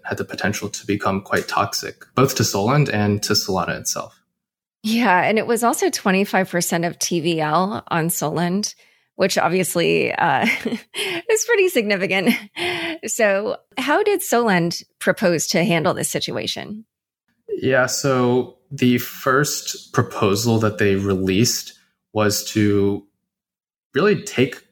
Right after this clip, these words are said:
Speaker 1: unilateral control of the whale's account.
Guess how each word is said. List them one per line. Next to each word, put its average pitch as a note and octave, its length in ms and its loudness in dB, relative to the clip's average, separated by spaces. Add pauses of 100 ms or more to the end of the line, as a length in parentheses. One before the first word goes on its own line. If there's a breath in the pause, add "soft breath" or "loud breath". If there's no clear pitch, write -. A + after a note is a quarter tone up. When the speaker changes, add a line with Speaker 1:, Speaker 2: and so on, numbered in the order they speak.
(100)
Speaker 1:
unilateral A2 600 2
control G2+ 720 -2 (360)
of G#2 180 0
the G#2 60 2
whale's G2 300 2
account. G2+ 600 -2